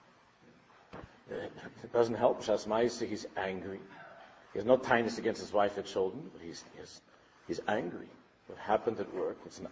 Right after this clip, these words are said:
avla, it's a terrible injustice, and so on, whatever it is. There's no chisaron of things like that. So he's angry. He goes, he can't fall asleep. Kol hazman roishay torud b'machshavas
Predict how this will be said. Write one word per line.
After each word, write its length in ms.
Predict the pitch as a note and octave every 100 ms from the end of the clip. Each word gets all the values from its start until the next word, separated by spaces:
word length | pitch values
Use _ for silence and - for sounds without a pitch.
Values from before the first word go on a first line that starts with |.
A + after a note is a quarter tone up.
| -
avla, 440 | G#2+ A#2 A#2+ G#2+
it's 80 | E2
a 40 | -
terrible 540 | - G#2+ G#2+ G2 F#2
injustice, 560 | E2+ G#2 B2 - - -
and 100 | A#2+
so 200 | A#3+ C#4+
on, 60 |
whatever 260 | G#3+ A#3 C#4+
it 100 | C#4+ B3
is. 60 | - - - - - - - _
There's 160 | - A2+
no 160 | A#2 A2+
chisaron 420 | A#2 - A2 G2+
of 100 | F2
things 200 | F#2+ F2
like 180 | E2 -
that. 200 | F#2 - - - _ _ - - - _ _ _ _ -
So 100 | -
he's 80 | C3+
angry. 360 | A#3+ C4+ A3+ - - - _ _ _ _ _ - - _ -
He 100 | A2
goes, 300 | C#3 D#3 -
he 80 | B2
can't 300 | - D3 D3
fall 240 | F3 F3+
asleep. 380 | - - A#3 - - - - - - -
Kol 320 | - D3 F3 C#3+
hazman 600 | C3+ G#2+ C#3+ D3 C3 A2+
roishay 500 | C3+ E3 D#3+ C3+ B2+
torud 480 | - D#3+ G3 D3
b'machshavas 800 | B2 B2 A#2 - C#3+ D#3+ C3+ -